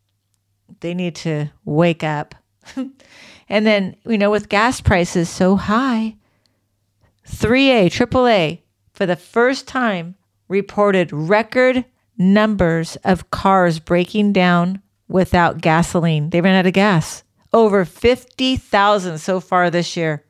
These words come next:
That's so sad. People can't afford gas. And then what's gonna happen when these rolling blackouts are starting to occur? <laughs> Have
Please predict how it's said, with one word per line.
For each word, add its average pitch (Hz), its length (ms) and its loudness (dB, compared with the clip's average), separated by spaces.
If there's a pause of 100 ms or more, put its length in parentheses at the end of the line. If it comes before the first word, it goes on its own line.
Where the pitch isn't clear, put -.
(480)
That's 240 160 -6
so 285 200 0
sad. 269 640 2 (1080)
People 277 280 -4
can't 226 320 -2
afford 185 500 0
gas. 208 540 -2 (420)
And 294 160 -6
then 320 140 0
what's 320 180 -4
gonna 349 220 -2
happen 254 460 -2
when 185 200 -4
these 185 220 0
rolling 208 400 2
blackouts 180 840 0 (400)
are 196 80 4
starting 175 340 2
to 175 140 4
occur? 156 480 2 (320)
<laughs> - 960 -4
Have 247 300 -2